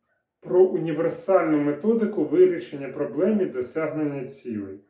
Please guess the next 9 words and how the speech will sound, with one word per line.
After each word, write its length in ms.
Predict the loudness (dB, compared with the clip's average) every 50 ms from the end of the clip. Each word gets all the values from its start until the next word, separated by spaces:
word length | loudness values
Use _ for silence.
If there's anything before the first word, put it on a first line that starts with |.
| _ _ -20 -20 _ _ _ _ _
Якщо 300 | -4 -4 -2 2 4 4
вам 180 | 4 4 4 2
цікава 440 | -2 -4 -4 0 4 4 4 4 2
така 300 | -2 -4 -4 -4 -6 -6
тематика, 760 | -6 -4 -6 -4 -2 -2 -2 -2 -4 -8 -10 -10 -10 -10 -10
то 180 | -8 -8 -10
підписуйтесь 840 | -10 -8 -8 -10 -8 -4 -2 -2 -2 -2 -4 -4 -4 -6 -10 -8 -8
на 80 | -8 -6
канал, 560 | -4 -2 0 2 2 2 2 2 0 0